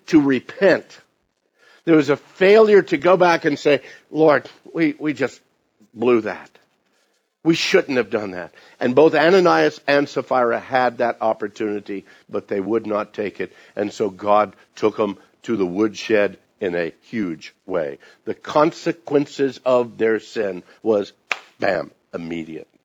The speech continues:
Praise God for grace, amen? Otherwise, you probably wouldn't have a pastor standing here.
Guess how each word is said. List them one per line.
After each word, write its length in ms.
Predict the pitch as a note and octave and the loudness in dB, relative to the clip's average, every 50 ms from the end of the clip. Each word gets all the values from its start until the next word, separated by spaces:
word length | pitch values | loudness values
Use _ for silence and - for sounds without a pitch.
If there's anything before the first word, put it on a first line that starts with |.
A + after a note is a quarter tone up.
| _ _ _ _ _ _ _ _ _ _ _ _ _ _ _ _ _ _ _ _ _ _ _ _ _ _ _ | _ _ _ _ _ _ _ _ _ _ _ _ _ _ _ _ _ _ _ _ _ _ _ _ _ _ _
Praise 240 | - - C3+ C3+ A#2 | -8 -6 -6 -6 -4
God 240 | - B2 A#2 A2 - | -2 -2 -2 -2 -2
for 120 | - G#2 | -6 -12
grace, 520 | F#2 E2+ G2 G2 F#2+ F2+ D#2 - - - - | -10 -6 -6 -4 -4 -4 -6 -10 -12 -10 -8
amen? 360 | F#2 F#2 F#2 G2 G2 G2+ G2+ - _ _ _ _ _ _ _ _ _ _ _ _ _ _ _ _ _ _ _ _ _ _ _ _ _ _ _ _ _ _ _ _ _ _ _ - | -8 -6 -6 -6 -6 -6 -8 -12 _ _ _ _ _ _ _ _ _ _ _ _ _ _ _ _ _ _ _ _ _ _ _ _ _ _ _ _ _ _ _ _ _ _ _ -8
Otherwise, 380 | G#2 A2 A2 A#2 A#2 A2 G2+ | -4 -2 0 0 0 -2 -2
you 100 | A2 G#2+ - _ _ _ _ _ _ _ - | -6 -10 -10 _ _ _ _ _ _ _ -8
probably 400 | - A2 A2+ A#2+ A2 G#2 A2 G#2+ | -6 -4 -4 -2 -2 -2 -2 -4
wouldn't 260 | G2+ A#2 - - G#2+ | -4 -4 -8 -10 -10
have 160 | G#2 A#2 G#2+ | -8 -8 -6
a 60 | G#2+ G2+ | -6 -8
pastor 480 | - - A2 G#2 G2+ - - - A2+ | -6 -6 -6 -6 -6 -8 -12 -14 -16
standing 480 | - - - G#2+ G2 G2 G2 G#2 G2 G2 | -14 -12 -8 -8 -6 -6 -6 -8 -8 -8
here. 340 | G2+ G#2 G#2 G2+ A2 A2+ | -6 -4 -4 -4 -6 -10